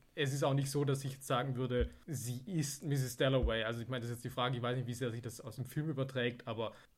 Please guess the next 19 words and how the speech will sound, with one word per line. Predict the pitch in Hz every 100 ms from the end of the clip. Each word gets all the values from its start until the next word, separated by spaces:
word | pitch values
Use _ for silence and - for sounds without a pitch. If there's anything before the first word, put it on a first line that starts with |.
| -
nur | 147 160
mal | 151
so | 143 147
als | 139 135
ganz | 151 151
grobes | 143 135
Beispiel, | 139 139 135 139 139 131 - - -
Misses | 151 151 139
Dalloway | 156 147 147 143 143 143
im | 151 143 120
Roman | 120 120 127 131 135
kennt | 151 147 139 -
den | 143 120
Mann, | 113 110
der | 113
sich | 117 113
umbringt, | 127 - 110
gar | 101 98
nicht. | 107 113 -